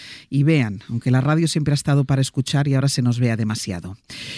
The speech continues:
Y si hoy toca celebrar, vamos a aprovechar para reivindicar la radio, para reivindicar un medio en el que todavía se puede hablar y sobre todo escuchar, porque de eso van las relaciones humanas. Escuchemos, escuchemos a todos, al que piensa igual y especialmente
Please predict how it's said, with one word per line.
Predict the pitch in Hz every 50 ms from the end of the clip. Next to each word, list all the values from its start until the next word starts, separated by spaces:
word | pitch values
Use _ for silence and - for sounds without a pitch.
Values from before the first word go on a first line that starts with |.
| - -
Y | 196 196 185
si | - - 214 226
hoy | 247
toca | 214 247 220 - 226 208
celebrar, | - 202 190 180 180 180 190 202
vamos | 196 170 160 175 175 -
a | 170
aprovechar | 143 160 156 143 143 135 - 160 160 156
para | - 156 143 143
reivindicar | 135 135 135 131 135 135 127 127 - - 156 151 139
la | 127 120
radio, | 120 117 117 120 160 202
para | - 151 131 131
reivindicar | 127 131 139 135 131 143 143 135 135 - 196 196 190
un | 170 165 160
medio | 156 156 151 170
en | 160 151
el | 139 131
que | - 131
todavía | - 160 156 143 139 139 143 147
se | - - 127
puede | - 151 160 156 135
hablar | 110 113 113 120 - 226 - - - - - - - -
y | - 135
sobre | - - 135 139 139
todo | - 180 190 233
escuchar, | - - - 143 131 - - 151 120 120 -
porque | - 127 123 - 143 139
de | 143 170
eso | 180 - - 127 117
van | 117 123 117 104
las | 104 98
relaciones | 113 107 107 107 - - 110 110 113 - -
humanas. | 104 98 92 95 92 95 123 - - - - - - - - -
Escuchemos, | - 151 - - 151 139 - - 151 127 110 98 - - - - _ -
escuchemos | - 135 - 156 139 190 185 208 208 -
a | 160 139
todos, | - 123 107 85 - 117 - - -
al | 76 - -
que | - 110
piensa | 135 170 180 170 - 120
igual | 104 110 135 196 247 294 254
y | 208
especialmente | 156 - - 143 135 - 202 185 190 180 170 175 175 - 233 277